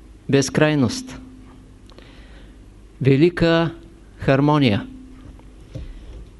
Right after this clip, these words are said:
Дао, това е чистия път. Дао не е традиция. Традицията е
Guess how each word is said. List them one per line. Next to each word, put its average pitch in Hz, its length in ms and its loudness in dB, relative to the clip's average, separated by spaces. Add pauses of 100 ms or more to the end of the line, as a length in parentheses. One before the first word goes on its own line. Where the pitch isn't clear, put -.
(140)
Дао, 175 400 4
това 170 320 2
е 170 60 2
чистия 160 540 0
път. - 380 -2 (1300)
Дао 170 360 4
не 175 160 2
е 175 80 0
традиция. 170 680 2 (1500)
Традицията 175 720 4
е 170 240 2